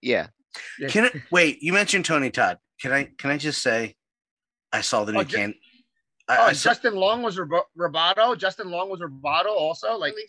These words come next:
Speaker 1: Yeah.
Speaker 4: Silverstone?
Speaker 1: You saw
Speaker 2: Alicia
Speaker 1: the new, you
Speaker 2: Silverstone was the Queen.
Speaker 1: Queen?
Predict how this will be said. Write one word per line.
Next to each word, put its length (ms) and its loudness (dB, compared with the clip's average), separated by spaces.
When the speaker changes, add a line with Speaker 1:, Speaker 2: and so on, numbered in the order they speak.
Speaker 1:
Yeah. 300 0
Speaker 4:
Silverstone? 440 -20
Speaker 1:
You 140 -2
saw 180 4
Speaker 2:
Alicia 120 2
Speaker 1:
the 80 2
new, 60 8
you 80 2
Speaker 2:
Silverstone 200 4
was 120 -2
the 80 -6
Queen. 500 -4
Speaker 1:
Queen? 300 -2